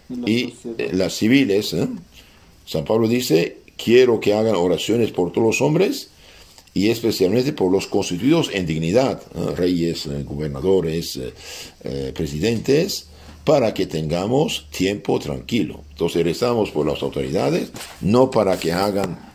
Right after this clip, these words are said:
Speaker 2: eh, cosas malas, sino para que, eh, para que, eh, tengamos tiempo, eh, tranquilo. Última cosa, eh, los pa-, los padres deben dar buen ejemplo a sus hijos, ¿eh?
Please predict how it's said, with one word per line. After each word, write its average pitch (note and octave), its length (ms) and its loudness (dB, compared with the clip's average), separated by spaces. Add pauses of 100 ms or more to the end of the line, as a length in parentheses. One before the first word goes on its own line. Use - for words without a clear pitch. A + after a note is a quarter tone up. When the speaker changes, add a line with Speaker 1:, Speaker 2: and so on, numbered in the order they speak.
(140)
Speaker 2:
eh, - 100 -6
cosas E2 420 -2
malas, G#2 440 0 (280)
sino E2 380 -2
para D#2+ 240 2
que, F#2 440 0 (100)
eh, D2 280 -4
para C#2+ 280 -4
que, E2 520 -4
eh, C2+ 440 -4 (360)
tengamos E2+ 600 -2 (100)
tiempo, F2 720 0 (400)
eh, D#2+ 320 0
tranquilo. E2 600 -2
Última G2 360 -2
cosa, G#2+ 480 0 (720)
eh, E2+ 340 2
los E2 240 0
pa-, A2 420 0
los E2 200 -2
padres G2 480 0
deben F2+ 320 2
dar F#2 160 0
buen F#2 180 -2
ejemplo F2+ 280 -4
a - 40 -4
sus C#2+ 160 -8
hijos, D2 320 -6
¿eh? - 40 -8